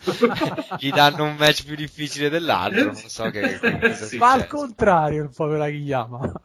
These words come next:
Speaker 1: Ma, eh, cioè, perde e gli danno un avversario più difficile, sì, sì.
Speaker 2: <laughs>
Speaker 1: La,
Speaker 2: Sì,
Speaker 1: la,
Speaker 2: lo vogliono tenere impegnato.
Speaker 1: la carriera più dura del mondo ha avuto in U F C. Va
Speaker 3: Tra l'altro
Speaker 1: bene.
Speaker 3: ho letto che praticamente è, è stato ingaggiato, cioè la,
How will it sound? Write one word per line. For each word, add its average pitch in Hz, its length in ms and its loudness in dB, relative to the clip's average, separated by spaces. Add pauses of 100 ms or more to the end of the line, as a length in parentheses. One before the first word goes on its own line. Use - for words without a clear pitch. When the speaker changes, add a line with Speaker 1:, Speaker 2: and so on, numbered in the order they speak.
Speaker 1:
Ma, 127 300 -2
eh, 117 100 -2
cioè, 131 160 2
perde 214 640 4
e 185 40 0
gli 165 80 -2
danno 156 180 0
un 151 40 -2
avversario 143 380 0
più 131 100 -16
difficile, 104 720 -12
sì, 147 120 -6
sì. - 220 4
Speaker 2:
<laughs> - 1200 -4
Speaker 1:
La, 107 100 -12
Speaker 2:
Sì, - 140 -14
Speaker 1:
la, 110 60 -4
Speaker 2:
lo 113 80 -6
vogliono 127 320 -6
tenere 131 280 -6
impegnato. 110 720 -8
Speaker 1:
la 110 140 -10
carriera 127 420 -2
più 123 200 -20
dura 120 400 -4
del 113 200 -6
mondo 95 420 -12
ha 92 40 -6
avuto 85 400 -14
in 90 100 -14
U 87 140 -16
F 90 140 -20
C. - 200 -20 (760)
Va 170 180 4
Speaker 3:
Tra - 20 6
l'altro 208 220 2
Speaker 1:
bene. 90 240 -10
Speaker 3:
ho 147 100 -6
letto 156 420 -2
che 147 120 -2
praticamente 113 1120 -4 (300)
è, 110 260 -4
è 110 60 -4
stato 117 320 -2
ingaggiato, 120 1000 -2
cioè 113 240 0
la, 135 400 2